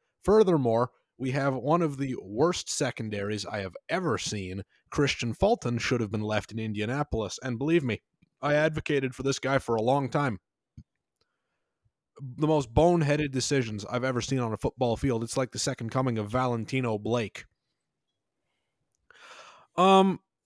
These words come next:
I agree with you that it will be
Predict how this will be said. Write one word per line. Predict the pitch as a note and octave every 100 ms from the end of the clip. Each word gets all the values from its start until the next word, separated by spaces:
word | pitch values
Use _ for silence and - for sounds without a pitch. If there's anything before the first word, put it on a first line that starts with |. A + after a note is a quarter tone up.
| _ _ _ _ _ _ _ _ _ _ _ _ _
I | D#3 E3
agree | D3 D#3 E3+
with | F3 E3+
you | F3 - _ _ _ _ _ _ _ _ _ D#3+ - - _ _ _ _ _ _ _ _ - - - -
that | C#3+ B2+ B2+ C3
it | D3 -
will | D3+ C#3+
be | C#3 C#3 C3+ C3 B2+